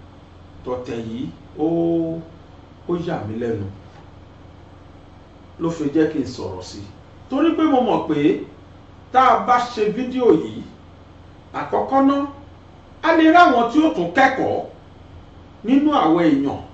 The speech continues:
bíi tèmi. Kódà èmi kẹ́kọ̀ọ́ tó pọ̀ nígbà tí mo gbọ́ ti ẹnu ṣàkọ̀tún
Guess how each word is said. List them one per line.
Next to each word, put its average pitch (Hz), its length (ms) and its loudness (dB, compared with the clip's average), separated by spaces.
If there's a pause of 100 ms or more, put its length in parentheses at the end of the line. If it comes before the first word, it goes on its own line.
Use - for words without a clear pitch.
(120)
bíi 165 260 -6
tèmi. 156 380 -2 (960)
Kódà 294 200 2
èmi 165 220 2
kẹ́kọ̀ọ́ - 340 0
tó 214 100 4 (100)
pọ̀ - 140 2 (520)
nígbà 214 240 0 (100)
tí 151 80 -8
mo 151 220 -2
gbọ́ 180 320 0
ti 160 120 0
ẹnu 151 180 2
ṣàkọ̀tún 113 640 -8